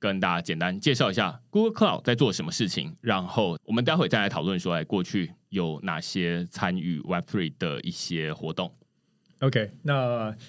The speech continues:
Speaker 2: 谢谢明恩第二次找我们来哦，其实真的是因为我们太想跟你聊天了啦。<laughs>
Speaker 1: 我们可以多约不用租录音室的地方。
Speaker 2: <laughs> 好，那我觉得刚明恩问到一个问题嘛，我觉得他问得很好，就是说，诶，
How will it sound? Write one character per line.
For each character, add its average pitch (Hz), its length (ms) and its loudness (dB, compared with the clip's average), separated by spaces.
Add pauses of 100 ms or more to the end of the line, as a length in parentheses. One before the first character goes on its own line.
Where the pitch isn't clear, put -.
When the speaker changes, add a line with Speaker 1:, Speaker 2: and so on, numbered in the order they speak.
Speaker 2:
谢 - 120 0
谢 120 80 2
明 107 200 0
恩 117 260 0 (180)
第 127 120 2
二 120 40 2
次 120 140 -2
找 107 160 -2
我 95 40 -4
们 92 100 -8
来 87 180 -8
哦， 90 220 -8
其 117 160 -6
实 120 200 0 (160)
真 135 120 0
的 123 80 0
是 127 80 -2
因 123 80 2
为 120 40 0
我 104 40 -2
们 90 80 -10
太 120 120 0
想 101 120 -6
跟 98 120 -6
你 95 60 -6
聊 90 160 -8
天 92 160 -8
了 90 100 -12
啦。 - 160 -16 (840)
<laughs> 143 60 0 (640)
Speaker 1:
我 110 100 -2
们 95 240 2
可 104 160 2
以 101 260 2 (200)
多 107 180 4
约 107 340 4 (440)
不 117 40 2
用 135 240 6
租 123 220 2
录 123 160 4
音 113 160 4
室 120 140 2
的 107 100 4
地 - 80 0
方。 160 240 6 (720)
Speaker 2:
<laughs> 269 720 -4
好， 113 200 0
那 180 240 2 (360)
我 117 120 -2
觉 123 140 0
得 131 180 2
刚 143 200 0
明 113 160 -2
恩 117 100 0
问 117 80 0
到 104 140 0
一 - 20 -6
个 95 100 -6
问 95 140 -4
题 - 180 -12
嘛， 98 140 -8
我 92 80 -6
觉 107 100 -4
得 107 60 -4
他 107 60 -4
问 107 160 -2
得 90 100 -6
很 90 160 -14
好， - 260 -10
就 110 140 -4
是 110 80 -2
说， 104 380 -4
诶， 143 100 0